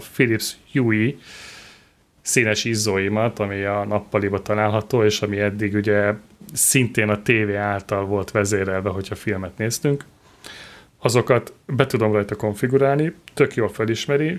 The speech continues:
csatlakoztatom a hidat, és amikor befejezem ezt a folyamatot, akkor ugyanígy teljes erővel elkezd világítani az összes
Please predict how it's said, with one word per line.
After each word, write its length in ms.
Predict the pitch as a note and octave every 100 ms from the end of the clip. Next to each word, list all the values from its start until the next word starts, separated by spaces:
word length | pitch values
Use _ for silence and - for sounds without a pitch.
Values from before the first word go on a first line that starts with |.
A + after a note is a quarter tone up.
| D#3+
csatlakoztatom 800 | - A#2 A2+ A#2 - G#2 A2
a 40 | G2+
hidat, 460 | G2+ G#2+ C3+ - - _ _ _ _ _ _ _ _ - -
és 540 | A2+ G2+ F#2+ - - D#4 _ _ _ _ - -
amikor 500 | D3 C#3 B2+ B2+ A#2
befejezem 500 | C3 - A2 G2+ G#2+
ezt 160 | G#2
a 40 | -
folyamatot, 600 | - C3+ C3 G#2+ A2 - - - - - -
akkor 280 | B2+ - A2+
ugyanígy 320 | G#2 G2+ G2+
teljes 360 | A2+ F#2+ F#2 -
erővel 380 | F#2+ F2+ F#2
elkezd 320 | F#2 F2+ G2 G2
világítani 580 | F2+ F2+ F#2 - F#2+
az 120 | F#2+ G2
összes 520 | F#2+ - G2 F#2+